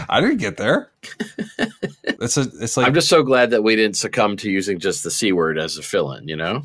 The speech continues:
Speaker 1: Oh, yeah, I wouldn't do it. I did think of it.
Speaker 2: Yeah.
Speaker 1: Look, the accountant, it's a hard one. You can do, like, I count ants, A U N T S.
Speaker 2: Or the
Speaker 1: But
Speaker 2: amount of tits.
Speaker 1: the amount of tits is pretty good.
Speaker 2: <laughs>
Speaker 1: I feel bad for the person that has to kind of figure this out.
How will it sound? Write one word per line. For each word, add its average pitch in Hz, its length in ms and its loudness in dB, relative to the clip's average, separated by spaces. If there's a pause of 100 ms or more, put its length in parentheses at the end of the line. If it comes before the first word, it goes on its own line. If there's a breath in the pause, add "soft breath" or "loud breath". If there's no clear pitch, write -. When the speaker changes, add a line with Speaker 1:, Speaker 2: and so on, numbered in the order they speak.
Speaker 1:
Oh, 87 220 0
yeah, 85 160 -2
I - 20 -2
wouldn't 82 240 -6
do 73 140 -10
it. 73 120 -14
I 110 80 -2
did 165 200 0
think 156 180 2
of 147 80 -2
it. 147 160 -2
Speaker 2:
Yeah. 135 80 0
Speaker 1:
Look, 117 240 -2 (100)
the 120 100 -4
accountant, 185 680 0
it's 123 160 -6
a 127 80 2
hard 139 460 2
one. 82 180 -4
You 107 80 -2
can 139 160 -2
do, 127 240 2 (100)
like, 110 200 0
I 104 160 6
count 110 400 2
ants, 107 640 -2 (180)
A 101 120 -4
U 101 180 0
N 92 180 2
T 92 260 -2
S. 101 540 2
Speaker 2:
Or 95 160 2
the 90 80 4
Speaker 1:
But 85 60 4
Speaker 2:
amount 92 240 0
of 90 80 -10
tits. - 480 -2 (420)
Speaker 1:
the 92 80 -10
amount 131 320 4
of - 60 -12
tits - 260 -2
is - 240 -10 (220)
pretty 95 400 -4
good. 87 400 0 (600)
Speaker 2:
<laughs> - 640 -12
Speaker 1:
I 123 100 0
feel 185 200 2
bad 160 300 6
for 156 80 -2
the 127 60 -4
person 127 340 0
that 107 80 2
has 110 240 2
to - 100 -8
kind 104 180 0
of 90 60 -2
figure 95 240 -2
this 87 240 -6
out. 90 320 -2